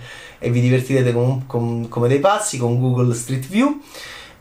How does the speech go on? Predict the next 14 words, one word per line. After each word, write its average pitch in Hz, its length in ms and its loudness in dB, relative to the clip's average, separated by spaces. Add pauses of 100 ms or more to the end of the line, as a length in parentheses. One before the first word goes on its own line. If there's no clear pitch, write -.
(140)
E, 156 640 4
e 196 100 0
quindi 247 200 4
se 180 140 0
siete 285 260 4
degli 202 160 4
appassionati 190 640 2
di 147 100 -2
film, 190 400 0
eh, 139 440 6
hitchcockiani, 143 800 2
thriller, 160 480 2
inter-, 135 500 2
ah, 127 480 2